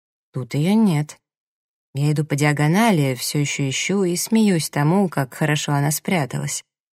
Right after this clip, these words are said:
«Ты слишком хорошо спряталась, Матильда. Не могу тебя найти», говорю я, и отвечает мне только шум ветра в деревьях.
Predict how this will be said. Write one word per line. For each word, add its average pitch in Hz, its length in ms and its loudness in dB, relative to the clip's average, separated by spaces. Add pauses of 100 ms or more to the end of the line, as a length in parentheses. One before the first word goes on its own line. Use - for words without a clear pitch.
(680)
«Ты 190 140 0
слишком 240 480 0
хорошо 208 340 0
спряталась, 202 640 0
Матильда. 147 540 -2 (300)
Не 202 180 4
могу 233 360 4
тебя 262 240 2
найти», 226 440 2
говорю 143 340 0
я, 156 240 0 (480)
и - 40 -4
отвечает 175 480 -2
мне 190 160 2
только 175 300 -2
шум 190 300 0
ветра 147 420 0
в 123 60 -10
деревьях. 131 640 -4